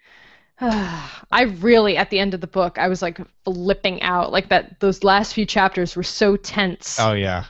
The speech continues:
Speaker 1: So tense. I was, like, in an airport on my way to Chengdu, and I was like, "Don't talk to me!"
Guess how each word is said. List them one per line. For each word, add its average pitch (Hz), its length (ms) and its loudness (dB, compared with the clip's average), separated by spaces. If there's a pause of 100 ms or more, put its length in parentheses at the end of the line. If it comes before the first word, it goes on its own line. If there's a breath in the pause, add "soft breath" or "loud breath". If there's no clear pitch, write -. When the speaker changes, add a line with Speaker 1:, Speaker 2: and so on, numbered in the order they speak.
Speaker 1:
So 254 600 6
tense. 226 460 -2
I 202 120 0
was, 196 120 -2
like, 202 280 0
in 240 140 2
an 233 100 2
airport 202 560 2
on 185 80 0
my 180 120 0
way 180 260 -2
to 175 260 -4
Chengdu, 180 720 -4
and 180 100 -2
I 175 100 0
was 180 180 0
like, - 160 -2
"Don't 254 280 2
talk - 340 2
to 208 100 0
me!" 202 480 -2